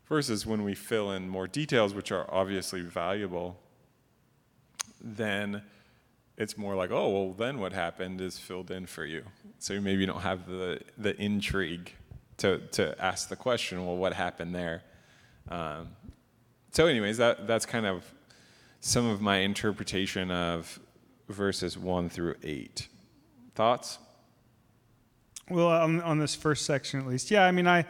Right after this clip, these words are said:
Speaker 2: I think for me too, the, the women were kind of the stars of the show here. And it made me think about, uh,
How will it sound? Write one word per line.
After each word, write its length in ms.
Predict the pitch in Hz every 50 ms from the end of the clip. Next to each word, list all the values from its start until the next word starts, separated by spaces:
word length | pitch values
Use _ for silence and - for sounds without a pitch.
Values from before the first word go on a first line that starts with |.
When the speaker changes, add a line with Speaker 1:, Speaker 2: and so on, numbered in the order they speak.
| - - - - - -
Speaker 2:
I 80 | 160 156
think 220 | - - 151 135
for 140 | - - 143
me 200 | 135 135 135 127
too, 320 | 123 - - 131 120 120
the, 240 | 117 120 123 123 123
the 140 | 120 123 120
women 520 | 117 123 123 120 120 117 117 113 113 107 - - - - _ _ _ _ _ _ _ _ _ _ _ _ _ _ _ _ _ _ _ _ _ _ _ _ _ - - - _ _ -
were 160 | 131 127 120
kind 260 | - - - 123 120
of 80 | 113 110
the 80 | 107
stars 420 | - - - 127 120 120 117 110 107
of 60 | 110
the 80 | 110 104
show 360 | - - - 131 123 123 120
here. 380 | 107 123 113 113 110 110 113 - - - - - - - - - -
And 100 | 165 175
it 40 |
made 180 | 202 226 233 202
me 100 | 214 196
think 340 | - - 202 196 190 170 -
about, 520 | 160 139 147 147 139 135 135 135 123 -
uh, 480 | 139 131 127 120 117 113 110 107 107